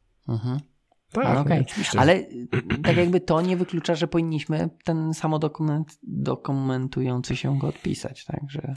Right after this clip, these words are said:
Speaker 2: Tak, bo to jest, może ja bym takowo tak, jeśli piszesz z dupy kod, a później go jeszcze komentujesz, no to masz duplikację, tak?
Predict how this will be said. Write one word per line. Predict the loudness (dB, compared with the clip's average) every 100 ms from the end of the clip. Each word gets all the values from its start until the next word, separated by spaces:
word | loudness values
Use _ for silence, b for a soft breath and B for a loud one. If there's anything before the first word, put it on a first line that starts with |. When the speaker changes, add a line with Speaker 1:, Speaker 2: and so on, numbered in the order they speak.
| -2
Speaker 2:
Tak, | -2 -2
bo | -6 -2
to | -2
jest, | -2 -10 _ B B B B _ _ _
może | 0 0 -4 _ _ -6
ja | -2 0
bym | 0 -2
takowo | -2 -2 -2
tak, | -2 -4 -2
jeśli | -4 -4 -2
piszesz | -2 -2 -4 -8
z | -10 -4
dupy | -2 -2
kod, | -2 -2 -2
a |
później | -4 0 2 0
go |
jeszcze | -2 -2
komentujesz, | -2 -2 0 2 2 0 -4 -8
no | -2
to | 0
masz | 0
duplikację, | -2 -8 -4 -2 0 -2 -4 -4
tak? | -2 -2 _